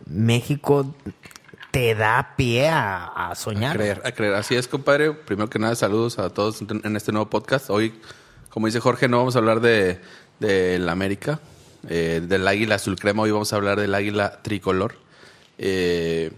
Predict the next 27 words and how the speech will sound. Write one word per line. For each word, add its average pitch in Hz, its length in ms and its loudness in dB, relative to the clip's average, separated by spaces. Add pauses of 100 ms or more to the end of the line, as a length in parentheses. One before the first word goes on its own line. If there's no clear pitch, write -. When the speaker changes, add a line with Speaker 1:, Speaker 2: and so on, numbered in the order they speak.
(420)
Speaker 2:
y 104 120 -4
sí, 190 120 -4
como 117 220 2
dice 117 120 0
Samuel, 123 360 2 (640)
eh, 104 340 0
esta 110 240 -2
selección 120 560 0
o 85 580 -2 (240)
lo, 87 220 -8 (100)
lo 82 160 -6
que - 120 -10
nos 90 100 -8
ha 92 60 -6
tocado 107 320 -4
vivir, 90 200 -6
compadre, 98 380 -4
siempre 107 480 2
ha 98 100 2
sido 101 720 2
esos - 160 -4
equipos 107 320 -6
que - 100 -6
te 95 100 -4
hacen 110 160 -6
soñar, 95 440 -2
creer. 95 540 -2